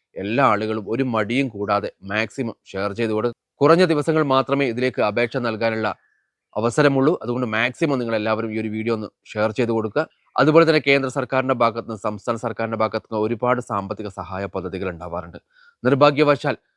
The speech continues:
ഇവിടെയുള്ള മാധ്യമങ്ങളൊന്നും തന്നെ ഇത്തരത്തിലുള്ള വാർത്തകൾ റിപ്പോർട്ട് ചെയ്യാറില്ല. അതുകൊണ്ട് തന്നെ ഇതിന്റെ ഒന്നും ആനുകൂല്യങ്ങൾ പലപ്പോഴും ഇവിടെയുള്ള സാധാരണക്കാരായ ആളുകൾക്ക് ലഭിക്കാറുമില്ല. അപ്പോൾ ഇത്തരത്തിലുള്ള സാമ്പത്തിക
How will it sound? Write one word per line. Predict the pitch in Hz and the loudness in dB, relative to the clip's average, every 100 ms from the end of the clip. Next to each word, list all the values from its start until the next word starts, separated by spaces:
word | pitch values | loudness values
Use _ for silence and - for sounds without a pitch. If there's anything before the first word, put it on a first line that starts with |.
| _ - | _ -8
ഇവിടെയുള്ള | 120 147 147 147 139 | 2 6 6 6 4
മാധ്യമങ്ങളൊന്നും | 135 131 147 139 135 131 131 | 2 2 0 0 0 0 -2
തന്നെ | 123 | -2
ഇത്തരത്തിലുള്ള | 123 113 123 113 107 | -6 -4 -2 2 2
വാർത്തകൾ | 110 110 120 117 104 | 0 -2 -4 -4 -4
റിപ്പോർട്ട് | 104 110 113 | -6 -6 -6
ചെയ്യാറില്ല. | 113 113 117 117 | -2 -2 -2 -4
അതുകൊണ്ട് | 104 113 117 | -6 -6 -4
തന്നെ | 113 107 | -4 -4
ഇതിന്റെ | 107 113 | -4 -4
ഒന്നും | 110 - 107 | -6 -8 -8
ആനുകൂല്യങ്ങൾ | 110 110 110 107 - | -6 -4 -4 -6 -10
പലപ്പോഴും | 101 95 104 98 - | -12 -8 -6 -6 -8
ഇവിടെയുള്ള | 101 104 101 95 101 | -4 -2 -2 -4 -2
സാധാരണക്കാരായ | 104 113 113 113 104 101 95 | 0 0 -2 -2 -2 0 -2
ആളുകൾക്ക് | 95 92 82 82 | -4 -8 -12 -14
ലഭിക്കാറുമില്ല. | 82 95 90 90 - _ _ - | -12 -14 -14 -16 -20 _ _ -6
അപ്പോൾ | 104 143 | 2 4
ഇത്തരത്തിലുള്ള | 135 143 135 139 | 4 2 2 2
സാമ്പത്തിക | 131 117 120 117 | 2 0 0 -2